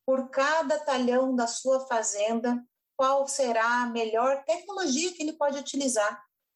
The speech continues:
trazendo com isso uma responsabilidade para todo o agro brasileiro. A gente, que é da Corteva, tem um orgulho muito grande de poder tá trazendo pro produtor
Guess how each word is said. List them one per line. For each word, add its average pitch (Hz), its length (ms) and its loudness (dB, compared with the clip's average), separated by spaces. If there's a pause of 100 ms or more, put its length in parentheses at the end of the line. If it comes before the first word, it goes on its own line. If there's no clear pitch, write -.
(100)
trazendo 285 680 0
com 254 240 2
isso 262 560 -2
uma 262 260 2
responsabilidade 240 1500 -2
para 220 180 -4
todo 240 320 0
o 226 80 4
agro 220 440 0
brasileiro. 175 580 0 (800)
A 208 120 2
gente, 262 600 0
que - 140 -4
é 185 40 4
da 196 120 0
Corteva, 226 560 0
tem 226 140 -2
um 226 120 -2
orgulho 240 380 2
muito 349 340 0
grande 208 440 0
de - 200 -14
poder 214 260 0
tá 233 180 -2
trazendo 247 500 0 (200)
pro 269 180 -2
produtor 349 680 0